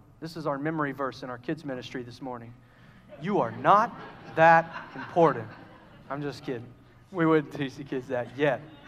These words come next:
Some of them need to learn it. You are not that important. Here's an aspect of caring for others that should be self-inherent, but I'm gonna say it anyways. Caring for others requires us to think about somebody other than ourselves.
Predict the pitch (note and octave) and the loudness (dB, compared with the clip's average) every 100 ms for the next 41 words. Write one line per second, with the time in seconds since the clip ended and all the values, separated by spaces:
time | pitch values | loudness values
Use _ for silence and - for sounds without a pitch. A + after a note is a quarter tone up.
0 | - - F#3+ F#3+ C#3+ D3 C3+ C3+ E3+ B2+ | -20 -6 4 4 4 0 0 4 4 2
1 | A#2 - - - - - D3+ F#3 B2+ B2 | -6 -16 -20 -20 -20 -10 -4 -2 -2 2
2 | D#3 G3+ A3+ - - - - - - - | 6 6 4 -2 -16 -20 -20 -20 -10 6
3 | F3 D#3+ D#3 - - - - D3 C#3+ - | 8 8 6 0 -14 -20 -12 -10 -10 -2
4 | F#3 F3 D3 A2+ - - - - - - | 6 6 6 0 -14 -20 -20 -20 -20 2
5 | C4 C#4 C#4+ C4+ C#4+ - B3+ A#3 A3+ B3 | 4 8 10 12 10 12 10 10 6 8
6 | B3+ B3 A#3+ A#3+ B3 A3+ G#3 G#3+ - A#3+ | 10 8 8 10 10 8 6 4 4 -2
7 | A#3 F#3+ A#3 B3 A#3+ G3+ G#3 F3+ A#3 A#3+ | -2 0 10 10 10 6 -2 4 6 6
8 | G3+ G3 G3+ F#3+ B3+ B3+ - A3 G#3 A#3+ | 6 6 4 4 2 2 4 6 6 6
9 | A3 E3+ C#3 A2+ - - _ - - - | 4 4 4 0 -16 -20 _ -20 -20 -20
10 | _ A3 C#4 C#4+ D4 C4+ A3+ F#3 E3 E3+ | _ 8 10 10 6 10 10 10 6 0
11 | - - - E3+ G3+ F3+ A3 B3+ F#3 C#3+ | -6 -18 -14 -2 -2 6 10 10 8 4
12 | D3+ C#3+ - - - _ - F#3 A#3 G#3 | 2 2 -2 -14 -20 _ 0 2 4 6
13 | G3 E3+ - G#3 F3+ E3+ D#3+ D#3 D#3 D3 | 8 8 4 4 8 8 6 4 2 0
14 | C#3 B2 D#3+ B2+ G#2+ - - - | -2 -2 0 0 -2 -12 -20 -20